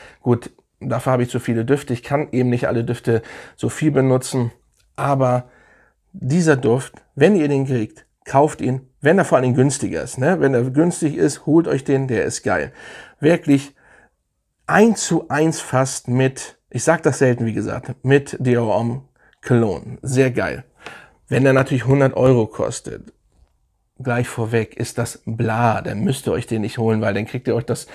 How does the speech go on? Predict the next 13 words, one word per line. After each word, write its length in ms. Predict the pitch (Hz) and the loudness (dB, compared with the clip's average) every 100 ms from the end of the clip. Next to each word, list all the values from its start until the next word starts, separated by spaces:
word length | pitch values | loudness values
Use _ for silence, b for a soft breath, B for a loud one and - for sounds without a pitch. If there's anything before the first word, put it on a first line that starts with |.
| B B | B B
Cologne, 380 | - 120 110 127 | 0 4 4 4
gibt's 160 | 131 - | 0 -2
das 120 | 143 | -4
überhaupt 280 | 143 143 147 | -2 -2 -2
noch? 260 | 143 151 B B B | -2 -4 B B B
Weiß 160 | - 117 | -6 -4
gar 140 | 120 | -2
nicht, 80 | 107 | -4
ob 60 | 123 | -2
Dior 280 | 107 113 113 | -2 0 -2
das 160 | 113 | -4
noch 140 | 110 - | -4 -2
hat. 240 | 135 - | -2 -4